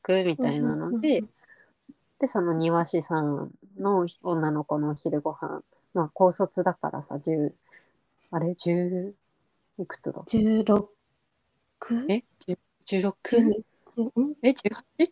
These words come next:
Speaker 2: 十三、十五、十六じゃない、あ、十八か。
Speaker 1: 十八か。十八ぐらいでさ、その庭師っていうすごい渋い世界に入ってさ、
Speaker 2: うんうんうん。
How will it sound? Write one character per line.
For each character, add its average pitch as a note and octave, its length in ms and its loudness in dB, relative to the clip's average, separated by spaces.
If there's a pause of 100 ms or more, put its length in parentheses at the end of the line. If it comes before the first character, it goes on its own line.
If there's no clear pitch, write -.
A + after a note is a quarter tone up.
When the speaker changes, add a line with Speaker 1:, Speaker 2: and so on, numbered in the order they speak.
(140)
Speaker 2:
十 B3+ 100 4
三、 G#3+ 220 2
十 G3+ 340 -2
五、 G3+ 100 -2
十 A3 160 4
六 A3+ 180 2
じ G3+ 100 -8
ゃ - 40 -8
な - 0 -
い、 - 60 -16
あ、 - 40 0
十 A#3+ 120 6
八 C#4 260 4
か。 - 200 -6 (460)
Speaker 1:
十 B3+ 100 8
八 C#4+ 180 4
か。 - 140 -10 (260)
十 A#3+ 200 2
八 B3+ 300 0
ぐ B3 120 4
ら F3 120 -2
い D3 60 -4
で - 100 -14
さ、 - 180 -16 (140)
そ - 160 -8
の D3+ 100 0
庭 F3 280 2
師 C#3+ 300 -6 (260)
っ - 120 -20
て D3+ 120 -2
い C#3+ 40 2
う C#3+ 60 -4
す E3+ 140 -2
ご E3 120 0
い D#3 40 0
渋 F3+ 320 2
い D#3+ 80 2
世 D#3+ 140 -6
界 - 220 -6
に C#3+ 100 -4
入 A3 120 10
っ A3+ 40 12 (160)
て G#3+ 60 12
さ、 F#3+ 120 8
Speaker 2:
う - 20 4
ん F3+ 80 0
う G#3 140 6
ん G3 320 4
う G#3+ 220 0
ん。 F#3+ 180 -2